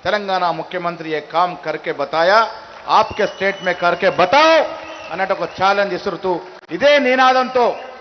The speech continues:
ఆయన ఎక్కడ ప్రసంగించినా ఈ అంశం లేకుండా మాట్లాడలేదు. ఇవాళ మనం ఢిల్లీకి ఎందుకు వచ్చాం?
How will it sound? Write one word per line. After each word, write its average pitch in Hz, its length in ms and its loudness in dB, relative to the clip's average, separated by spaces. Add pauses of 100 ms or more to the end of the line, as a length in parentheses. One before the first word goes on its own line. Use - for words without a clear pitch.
(160)
ఆయన 185 160 -2
ఎక్కడ 214 400 -2
ప్రసంగించినా 247 960 2 (560)
ఈ 220 180 0
అంశం 240 500 2
లేకుండా 220 400 -2
మాట్లాడలేదు. 160 680 -4 (2500)
ఇవాళ 269 600 4 (760)
మనం 202 300 0
ఢిల్లీకి 247 420 0
ఎందుకు 254 260 0
వచ్చాం? 254 340 2